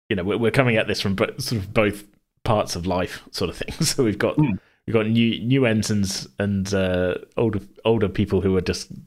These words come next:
Speaker 1: setting out in the, you know, into the galaxy for the first time kind of thing. I like it.
Speaker 2: Yeah. It, it gives a lot of potential for conversations that are on the right level,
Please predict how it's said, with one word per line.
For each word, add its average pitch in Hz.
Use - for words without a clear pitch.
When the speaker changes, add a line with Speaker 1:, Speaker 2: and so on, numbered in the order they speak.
Speaker 1:
setting 92
out 92
in 87
the, 85
you 113
know, 80
into 110
the 95
galaxy 95
for 82
the 80
first 82
time 82
kind 78
of 73
thing. -
I -
like 82
it. -
Speaker 2:
Yeah. 165
It, 143
it 131
gives 135
a 127
lot 123
of 104
potential 117
for 120
conversations 107
that 117
are 110
on 104
the 107
right 104
level, 104